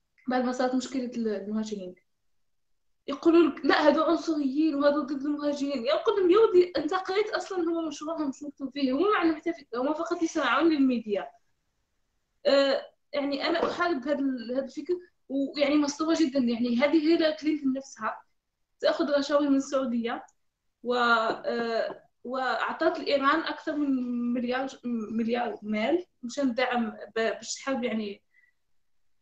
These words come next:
آه، داعش، ولم يفلحوا. يعني فشلت في كل شيء، داخليًا وخارجيًا. داخليًا في داخل أمريكا نفسها، آه، السود مثلًا الإجرام قاعد يتصاعد، لأنه ما في،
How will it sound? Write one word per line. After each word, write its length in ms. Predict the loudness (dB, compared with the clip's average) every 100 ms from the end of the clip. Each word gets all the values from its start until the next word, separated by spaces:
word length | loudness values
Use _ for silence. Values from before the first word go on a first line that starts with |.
| -8
آه، 200 | -2 -2
داعش، 460 | 2 2 2 -2 0
ولم 260 | 2 4
يفلحوا. 400 | 2 0 -8 -8
يعني 240 | -8 -4 0
فشلت 380 | 0 2 0 -2
في 220 | -6 -4
كل 160 | -2
شيء، 240 | -4 -4 0
داخليًا 480 | 2 4 4 4 2
وخارجيًا. 500 | 0 -4 -2 2 4
داخليًا 680 | 6 8 8 8 4 -2 -8
في 180 | -6
داخل 280 | -4 -2 -2
أمريكا 320 | -2 -4 -4 -6
نفسها، 420 | -8 -8 -6 -6 -10 _ _ _ _ _ -4
آه، 380 | 0 2 0 -4 -10 _ _ _ _ _ -12
السود 420 | -12 4 6 6
مثلًا 320 | 4 4 4 4 0 -4
الإجرام 500 | -6 -2 2 4 4
قاعد 200 | 4 0
يتصاعد، 560 | -2 -4 -4 -4 -6 -6
لأنه 380 | -2 0 0 -2
ما 220 | -2 -2
في، 380 | 4 4 4